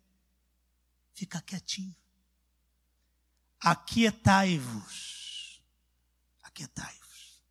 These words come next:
Sossega. O que que é aquietar? É o que Jesus falou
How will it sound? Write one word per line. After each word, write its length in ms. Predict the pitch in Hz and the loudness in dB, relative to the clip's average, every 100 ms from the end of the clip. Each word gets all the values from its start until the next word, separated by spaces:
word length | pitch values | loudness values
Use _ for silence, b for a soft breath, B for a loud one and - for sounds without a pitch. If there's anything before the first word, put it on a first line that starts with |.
| _ _ _ _ | _ _ _ _
Sossega. 560 | - 247 - 226 226 180 | -10 -8 -6 -8 -10 -16
O 1160 | - _ _ _ _ _ _ _ _ _ _ | -20 _ _ _ _ _ _ _ _ _ _
que 140 | - 311 | 0 0
que 160 | 302 | 2
é 80 | 285 | 2
aquietar? 760 | 269 - 262 254 - 220 156 - _ _ _ _ _ _ _ _ - | 2 0 -2 0 -2 -2 -4 -12 _ _ _ _ _ _ _ _ -2
É 40 | |
o 60 | 233 | 0
que 160 | 294 | 2
Jesus 400 | 240 294 196 302 | 4 4 4 2
falou 580 | - 302 269 269 285 285 | 6 8 12 12 12 8